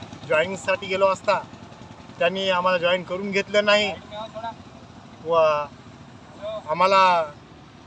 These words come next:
अ, पैसेही दिले नाही. अ, याच्यामुळे आम्ही परत आता इथे उपोषणास बसलोय सर.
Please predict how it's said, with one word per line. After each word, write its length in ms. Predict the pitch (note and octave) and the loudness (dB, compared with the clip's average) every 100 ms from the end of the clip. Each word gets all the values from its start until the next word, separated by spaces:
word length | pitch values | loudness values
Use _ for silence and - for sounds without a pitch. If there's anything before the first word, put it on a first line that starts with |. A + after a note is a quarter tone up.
| - - | -20 -16
अ, 180 | C3+ C3+ C3 - - - | -10 -10 -12 -20 -10 -6
पैसेही 340 | F3 G#3 G#3+ | -4 0 -2
दिले 240 | G3+ G#3 | 0 0
नाही. 300 | G#3+ G#3+ G#3+ F#3 - - - - - - - - - - - - D3+ | 4 6 4 0 -14 -20 -20 -20 -20 -20 -20 -20 -16 -12 -10 -12 -10
अ, 80 | D3+ | -4
याच्यामुळे 600 | D#3 D3 D#3 G3+ F#3+ G3+ | -2 -2 -2 2 2 4
आम्ही 220 | G3 F#3+ | 2 2
परत 300 | F#3 G3 G3+ | 0 0 2
आता 160 | G3 G3 | 0 0
इथे 160 | G3 F#3 | -2 -4
उपोषणास 460 | F3+ F#3 F#3+ F#3 | -4 -6 -4 -6
बसलोय 360 | E3+ F3+ F#3 F3 | -2 -4 -4 -8
सर. 140 | D3 | -8